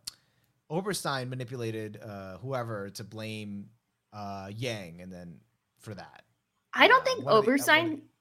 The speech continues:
Speaker 1: the
Speaker 2: man-, I don't know if
Speaker 1: I
Speaker 2: Oberstein
Speaker 1: heard, I heard
Speaker 2: manipulated.
Speaker 1: Oberstein manipulated one of his admirals or whatever, Lennenkampf, who was stationed on, like, I think the Free
Speaker 2: I
Speaker 1: Planet
Speaker 2: think he
Speaker 1: Alliance?
Speaker 2: let Lennenkampf do it, but I don't think he planted that seed in his mind.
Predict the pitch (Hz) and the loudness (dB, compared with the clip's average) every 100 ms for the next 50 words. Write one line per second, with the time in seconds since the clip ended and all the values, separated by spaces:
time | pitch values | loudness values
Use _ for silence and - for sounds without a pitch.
0 | _ 226 226 220 208 - - 277 427 440 | _ 2 4 4 0 -6 -4 0 2 4
1 | 277 220 202 285 349 175 208 262 - - | 4 4 4 4 4 2 2 2 -2 -10
2 | _ - 196 247 - 254 240 185 175 185 | _ -4 -4 -2 -2 -4 -4 -4 -4 -2
3 | 196 180 170 147 _ _ 139 170 165 147 | -4 -4 -6 -10 _ _ -8 -6 -4 -2
4 | 131 131 123 120 113 107 110 107 101 104 | -2 -4 -8 -8 -10 -10 -8 -6 -6 -8
5 | 107 120 131 127 117 104 104 123 110 - | -6 -6 -6 -6 -8 -8 -8 -10 -8 -8
6 | 147 - 151 123 - 110 107 104 95 95 | -8 -8 -8 -10 -10 -10 -10 -10 -10 -12
7 | - _ _ _ _ _ - - - 107 | -16 _ _ _ _ _ -20 -20 -14 -12
8 | - 233 262 254 254 269 302 359 453 392 | -12 -14 -14 2 4 6 4 4 8 8
9 | 233 226 - - - 220 208 196 214 202 | 12 10 10 2 2 6 6 4 6 6
10 | 185 - 185 180 220 214 - 214 220 254 | 6 -6 -2 4 6 6 6 6 4 4
11 | 247 240 208 208 196 - 180 139 - - | 2 4 4 6 4 0 -6 -6 -8 -8
12 | - - - | -6 -6 -6